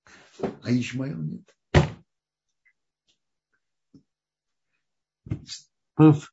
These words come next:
следующем поколении у Ицхака было два сына, Яков и Исав.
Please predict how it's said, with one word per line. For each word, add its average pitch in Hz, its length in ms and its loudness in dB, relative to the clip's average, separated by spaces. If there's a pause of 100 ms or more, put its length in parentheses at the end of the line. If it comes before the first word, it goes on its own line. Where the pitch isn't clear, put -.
(180)
следующем 147 800 6
поколении 131 760 -4 (1000)
у 240 80 4
Ицхака 156 560 6
было 131 260 4
два 131 260 2
сына, 120 360 2
Яков 131 540 -2
и 98 180 -8
Исав. 117 240 -16